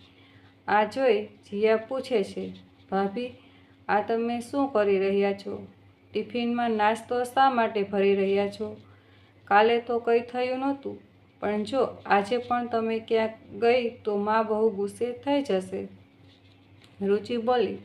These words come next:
"જીયા, મેં એટલી મહેનતથી અભ્યાસ એ માટે કર્યો છે કે હું મારા પગ પર ઊભી રહી શકું. મારા મમ્મી પપ્પાએ પણ મને એ જ માટે વચાવ્યું હતું.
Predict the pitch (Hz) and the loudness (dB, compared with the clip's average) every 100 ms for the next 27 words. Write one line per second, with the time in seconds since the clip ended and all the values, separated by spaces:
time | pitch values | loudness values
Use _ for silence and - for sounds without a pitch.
0 | - _ _ _ _ _ - 220 226 247 | -18 _ _ _ _ _ -2 2 2 2
1 | - - _ - 208 226 - 196 208 254 | -4 -12 _ -8 -4 -2 0 -2 -2 -2
2 | 285 262 240 233 233 233 214 202 202 226 | -2 0 -2 -4 -2 2 4 2 4 4
3 | 226 - - 240 240 226 220 240 233 269 | 4 0 -8 -4 0 -2 -2 -6 0 0
4 | 285 220 196 202 196 214 - 208 202 233 | 2 2 0 -4 -6 -8 -8 -4 -2 -2
5 | 233 226 220 214 226 233 233 220 214 202 | 0 2 2 2 2 2 2 -2 2 2
6 | 196 220 240 262 269 202 196 196 190 - | 2 2 2 2 0 -4 -4 -6 -10 -14
7 | - - - - - 202 208 220 226 220 | -20 -20 -20 -20 -10 0 2 4 4 2
8 | 214 247 247 247 220 214 220 214 208 214 | -2 -6 -6 -2 4 4 4 0 -2 -2
9 | 208 220 240 214 - - - 240 254 240 | -2 -2 -2 -4 -8 -8 0 0 2 0
10 | 220 214 220 208 196 196 220 214 226 240 | 0 0 0 0 -2 0 0 2 0 0
11 | 262 240 208 | -4 -6 -12